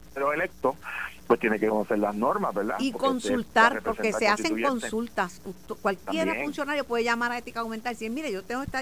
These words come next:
Speaker 2: situación, ¿es correcto que yo haga esto?". Y le voy a decir, "Mire, eso no lo puedo hacer". Es más, lo ven con buenos ojos que usted vaya y,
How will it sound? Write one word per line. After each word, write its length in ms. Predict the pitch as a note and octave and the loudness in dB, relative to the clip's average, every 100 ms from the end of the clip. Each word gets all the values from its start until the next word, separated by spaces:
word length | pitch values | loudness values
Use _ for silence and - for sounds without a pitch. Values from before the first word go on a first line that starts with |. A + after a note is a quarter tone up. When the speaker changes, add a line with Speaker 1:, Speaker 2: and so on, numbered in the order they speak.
| C4 | -6
Speaker 2:
situación, 560 | C4+ B3+ F3 F#3+ F3 - - - | -8 -8 -6 -6 -6 -10 -18 -10
¿es 100 | G#3 | -6
correcto 440 | D4+ D4 - C#4 | -4 -4 -4 -4
que 120 | C4+ | -2
yo 100 | C4 | -2
haga 180 | C4 C4+ | -2 -2
esto?". 140 | C#4+ | -4
Y 40 | G3+ | -4
le 40 | |
voy 60 | E3+ | -4
a 20 | |
decir, 140 | E3+ | -6
"Mire, 140 | E3+ D#3 | -6 -8
eso 160 | D3+ | -8
no 100 | F#3 | -6
lo 80 | F#3 | -6
puedo 140 | F3+ F3 | -6 -8
hacer". 140 | F#3 | -6
Es 80 | G#3+ | -4
más, 160 | A3+ E4+ - - - - - - | -2 -2 -4 -20 -20 -20 -20 -8
lo 240 | G#3 A3 A3 | 4 6 8
ven 160 | B3 | 4
con 220 | C#4 E4 | 4 2
buenos 320 | D4+ E4 D#4+ C4+ | 2 0 2 4
ojos 200 | D4 B3+ | 2 2
que 60 | F#3+ | -6
usted 200 | - G3 | -4 0
vaya 420 | G#3 G#3 G3 F3 | 0 2 -2 -2
y, 160 | G3 | -8